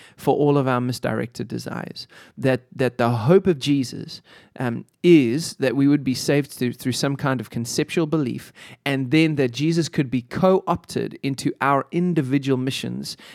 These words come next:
and that he could be kind of repurposed for our individual desires. And this is the kind of Jesus that we get when the biggest things on our, on God's agenda, at least in our minds, are the car we drive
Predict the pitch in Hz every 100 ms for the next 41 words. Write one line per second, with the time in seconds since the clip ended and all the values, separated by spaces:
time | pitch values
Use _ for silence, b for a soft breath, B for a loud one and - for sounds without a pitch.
0 | B 127 131 131 120 156 165 131 135 127
1 | b b - 156 135 123 123 170 156 165
2 | 151 139 - 123 123 - 131 120 120 113
3 | 110 113 107 113 - 131 - B B 131
4 | 131 180 180 - 170 139 - - 165 160
5 | 123 139 160 139 120 123 - 123 117 117
6 | 113 - B B 127 135 131 127 131 113
7 | 160 170 - 156 151 135 127 123 117 123
8 | 123 110 135 139 131 117 127 120 117 127
9 | 127 127 117 127 131 117 104 120 151 -
10 | B B - 131 123 120 117 - - 110
11 | 127 - 135 127 123 117 120 60 62 -